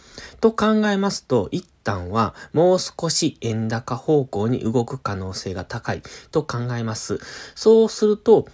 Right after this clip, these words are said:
ドル円、クロス円というのは続落ですね。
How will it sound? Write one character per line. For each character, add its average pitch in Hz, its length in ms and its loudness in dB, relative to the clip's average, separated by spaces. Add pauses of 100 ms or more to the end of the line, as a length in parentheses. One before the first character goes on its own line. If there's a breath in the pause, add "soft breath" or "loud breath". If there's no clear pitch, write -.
ド 139 140 4
ル 160 140 2
円、 104 260 -4
ク - 160 -4
ロ 127 140 0
ス - 180 -6
円 123 220 0
と - 100 -8
い 98 60 -8
う 92 40 -10
の 104 120 -4
は 127 180 2
続 104 380 -4
落 92 360 -8 (240)
で 110 120 -4
す - 160 -10
ね。 98 240 -10